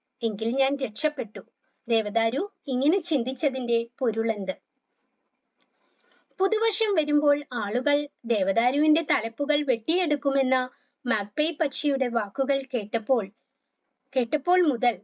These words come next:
നമ്മുടെ ദേവദാരു ഭയപ്പെട്ടിരിക്കുകയാണ്. ഡിസംബർ മുപ്പത്തൊന്ന്, മുപ്പത്തൊന്ന് കഴിഞ്ഞാൽ പിന്നെ ആരും തന്നെ വെട്ടിയെടുക്കാൻ വരികയില്ല. അതിനാലാണ്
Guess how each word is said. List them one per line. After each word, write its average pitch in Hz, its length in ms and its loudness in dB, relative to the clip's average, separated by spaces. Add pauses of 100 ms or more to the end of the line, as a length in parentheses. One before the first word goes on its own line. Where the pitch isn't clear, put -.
നമ്മുടെ 208 300 -6
ദേവദാരു 247 760 0 (120)
ഭയപ്പെട്ടിരിക്കുകയാണ്. 233 1200 0 (720)
ഡിസംബർ 240 400 0
മുപ്പത്തൊന്ന്, 370 760 0 (240)
മുപ്പത്തൊന്ന് 359 560 2
കഴിഞ്ഞാൽ 269 680 0 (140)
പിന്നെ 285 340 2
ആരും 320 460 0
തന്നെ 320 320 4
വെട്ടിയെടുക്കാൻ 311 840 0 (120)
വരികയില്ല. 214 840 -2 (680)
അതിനാലാണ് 240 760 0